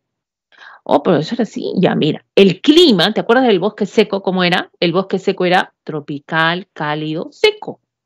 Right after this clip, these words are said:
Este ya no es tropical, cálido, seco, este es tropical húmedo.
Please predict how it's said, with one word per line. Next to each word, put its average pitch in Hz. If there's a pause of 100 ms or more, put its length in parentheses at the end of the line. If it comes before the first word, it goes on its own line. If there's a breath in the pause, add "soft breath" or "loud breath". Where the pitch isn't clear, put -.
(680)
Este 269
ya 208
no 208
es 220
tropical, 165
cálido, 151
seco, 208
este 190
es 190
tropical 180
húmedo. 202